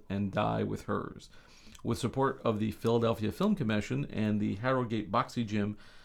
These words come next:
Hungry Ghost is well on its way to shine a light on the opioid epidemic." The film goes into production in June, uh, and they're looking to do the festival circuit, um,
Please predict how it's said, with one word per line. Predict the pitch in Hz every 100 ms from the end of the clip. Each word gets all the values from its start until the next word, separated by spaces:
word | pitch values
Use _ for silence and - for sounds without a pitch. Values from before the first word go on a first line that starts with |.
| -
Hungry | - 165 156
Ghost | 131 135 131 -
is | - 110 104
well | 143 147
on | 131
its | 123
way | 123 113 110
to | 107 113
shine | 101 - 147 156
a |
light | 147 135 87 - - - -
on | 107
the | 113 117
opioid | 107 113 113 110 107 104
epidemic." | 107 104 139 135 131 - - - -
The | 113
film | - 127
goes | 117 113 104
into | 104
production | - 107 107 - 107
in | 107
June, | 104 135 131 123 - - -
uh, | - 110 104
and | 113
they're | 113
looking | 110 107 107
to | 104
do | 107
the |
festival | 98 107 - 101
circuit, | 95 110 107 104 104 -
um, | 95 101 101